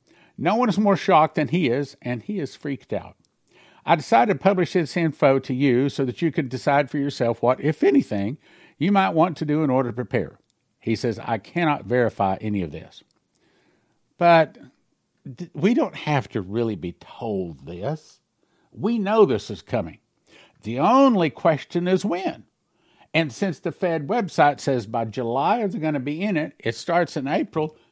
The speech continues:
this fits. It fits. Now, let me give you some suggestions, and I'm gonna start with a disclaimer. I'm not a financial advisor. I can't get any advice. Matter of fact, this is a prophecy program.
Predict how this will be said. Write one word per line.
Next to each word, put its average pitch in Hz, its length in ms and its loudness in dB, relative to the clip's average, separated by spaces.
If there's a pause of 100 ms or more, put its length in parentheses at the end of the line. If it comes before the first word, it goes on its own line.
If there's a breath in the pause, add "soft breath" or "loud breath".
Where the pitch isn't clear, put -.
(120 soft breath)
this 107 520 -8
fits. 185 800 -2 (480)
It 151 260 -4
fits. - 500 -8
Now, 127 260 -4 (960 soft breath)
let 151 100 -2
me 220 80 0
give 190 180 2
you 151 40 0
some 147 200 -4
suggestions, 117 800 -4
and 123 80 -2
I'm 123 80 -2
gonna 127 100 -2
start 123 300 2
with 110 100 0
a 107 60 0
disclaimer. 101 600 -6
I'm 113 300 -2
not 120 220 -2
a 120 40 -6
financial 120 460 -10
advisor. 117 540 -4
I 98 160 -4
can't 123 280 -12
get 120 100 -6
any 117 160 -4
advice. 113 540 0
Matter 117 200 -6
of 107 80 -8
fact, 117 180 -6
this 127 220 -6
is 117 100 -10
a 117 80 -6
prophecy 90 520 -10
program. - 580 -20